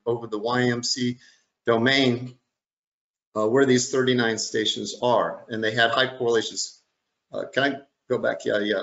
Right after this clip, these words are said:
okay. Uh, so in addition to using the three hourly reports, which agree very much better with the CMORPH than the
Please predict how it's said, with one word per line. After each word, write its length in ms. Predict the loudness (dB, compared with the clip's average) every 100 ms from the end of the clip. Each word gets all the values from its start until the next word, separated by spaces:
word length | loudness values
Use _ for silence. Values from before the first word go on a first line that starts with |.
| -4
okay. 300 | -2 -2 -2 -8 -20 _ 0
Uh, 380 | 4 6 6 0 -10 _ _ _ _ _ _ _
so 300 | -4 2 4
in 80 | 4
addition 640 | 4 4 2 2 0 0 0
to 460 | 2 2 2 -2
using 520 | 0 2 2 0 0 0
the 80 |
three 340 | -2 -4 0 4
hourly 420 | 4 4 4 2
reports, 440 | 0 0 0 0
which 180 | -4 -4
agree 260 | -2 -2 0
very 480 | 4 4 4 0 -10
much 320 | -2 -2 0
better 400 | 2 2 2 0 -14 -16
with 180 | -8 -6
the 80 | -4
CMORPH 480 | -4 -2 0 -2 -2
than 160 | -6 -4
the 220 | -4